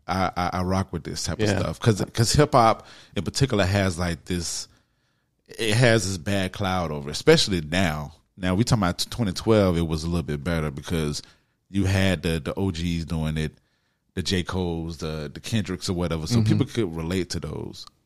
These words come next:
Speaker 1: And it was easier to bring people, but you still have to, like, really focus on, like, the folks. You gotta, you gotta tap into 'em. You gotta, you know, when you get in a group on Facebook,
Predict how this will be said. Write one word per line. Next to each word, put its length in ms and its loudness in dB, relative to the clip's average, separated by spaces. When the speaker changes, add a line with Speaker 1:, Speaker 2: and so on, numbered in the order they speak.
Speaker 1:
And 200 2
it 60 4
was 220 2
easier 340 6
to 80 0
bring 360 0
people, 240 -6
but 200 -4
you 60 -2
still 240 4
have 180 2
to, 80 -6
like, 240 -4
really 220 -2
focus 460 -4
on, 200 -4
like, 360 -6
the 60 -16
folks. 480 -4
You 120 -4
gotta, 300 0
you 100 2
gotta 160 8
tap 260 6
into 260 0
'em. 160 2
You 60 4
gotta, 220 6
you 100 2
know, 120 8
when 200 0
you 80 8
get 120 6
in 60 2
a 40 6
group 320 4
on 80 6
Facebook, 500 2